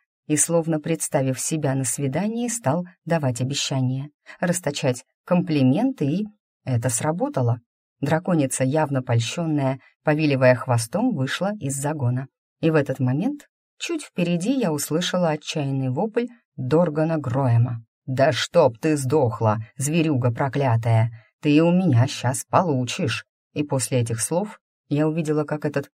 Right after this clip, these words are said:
любитель золотых цепей решительно подошёл к вилам и схватил их. Видимо, Дорган за неимением кнута решил использовать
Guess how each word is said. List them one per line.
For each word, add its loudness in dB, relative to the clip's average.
любитель 0
золотых -2
цепей -6
решительно -2
подошёл -2
к -6
вилам 2
и -6
схватил -2
их. -10
Видимо, 0
Дорган 0
за 2
неимением 6
кнута 0
решил 0
использовать 0